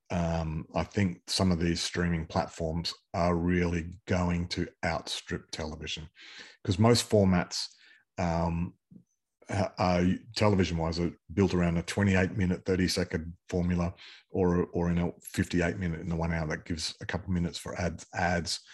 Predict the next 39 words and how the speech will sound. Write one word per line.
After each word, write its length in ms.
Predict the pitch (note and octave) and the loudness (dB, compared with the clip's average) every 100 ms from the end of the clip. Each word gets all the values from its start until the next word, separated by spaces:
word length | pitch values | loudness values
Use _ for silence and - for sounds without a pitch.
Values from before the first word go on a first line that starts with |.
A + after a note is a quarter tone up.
| - - - | -20 -20 -8
and 140 | A2 F2 | -4 -2
station 400 | - E2+ - F2 | 0 0 0 -2
not 220 | F2 - | -4 -2
bumpers 380 | E2 E2+ F2+ D#2+ | -2 0 0 0
and 80 | |
I 120 | E2 D#2+ | -2 -2
Ds 260 | D#2+ D#2 | -4 -4
and 100 | D#2+ | -6
all 80 | D#2+ | -8
those 140 | D2+ | -8
things. 280 | - E2 - - - - - - _ | -10 -10 -16 -18 -20 -20 -20 -20 _
But 300 | - F#2 - _ - | 0 0 -2 _ -4
the 160 | F#2+ | -2
consumers, 920 | F2+ - F#2 E2 - C3 B2+ E2 G2+ - _ _ _ _ | -2 0 0 0 4 6 6 4 0 -2 _ _ _ _
you 200 | F2 G2+ | 2 4
and 100 | F#2+ | 2
me, 260 | E2 F#2 A2 - _ - | 0 -2 -6 -18 _ 0
we're 180 | F#2+ | 2
changing 800 | G#2+ - - G2+ A2 A2+ G2+ F#2 | 2 2 2 4 6 6 4 2
our 140 | E2 D#2 | 0 -2
habits. 640 | F#2+ F2+ F#2 G2+ - - - | -2 -2 -2 -6 -8 -10 -6
And 200 | F2+ E2+ | -4 -2
of 140 | F2 | -4
course, 420 | - G2 E2+ - - | 0 2 2 -2 -6
I'm 220 | - A2+ A#2 | -4 2 4
gonna 140 | A2+ | 4
say 160 | - E2 | 2 -2
something 260 | F2+ F2+ | -2 -2
very 240 | F2 G2 D#2 | 2 2 4
obvious, 380 | G2+ A2 - | 2 0 -8
but 200 | - D#2+ | -10 -6
when 220 | A2 F#2+ F#2 | 0 2 4
we 140 | F#2+ | 6
all 180 | G#2 B2+ | 6 4
go 180 | G2+ F2+ | 4 0
to 80 | |
watch 300 | E2 D#2+ - | 0 -2 -2
a 60 | E2+ | -6
streaming 580 | - - F2+ G2 F2+ | -6 -2 0 2 0